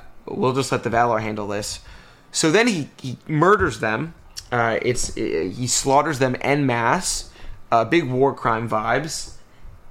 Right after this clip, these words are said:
and, uh, this is not allowed, um,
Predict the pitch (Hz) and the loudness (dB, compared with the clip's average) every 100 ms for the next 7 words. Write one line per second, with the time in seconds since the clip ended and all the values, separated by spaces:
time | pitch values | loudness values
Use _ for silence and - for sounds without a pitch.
0 | - 135 123 123 120 117 - - - - | -2 0 0 -2 -4 -6 -12 -18 -20 -20
1 | - _ _ - - - 120 156 143 123 | -20 _ _ 0 2 0 0 0 2 0
2 | 123 139 170 160 143 123 117 123 143 180 | 4 4 4 2 2 4 4 4 4 0
3 | - - - 123 127 127 117 | -6 -18 -4 2 2 2 -2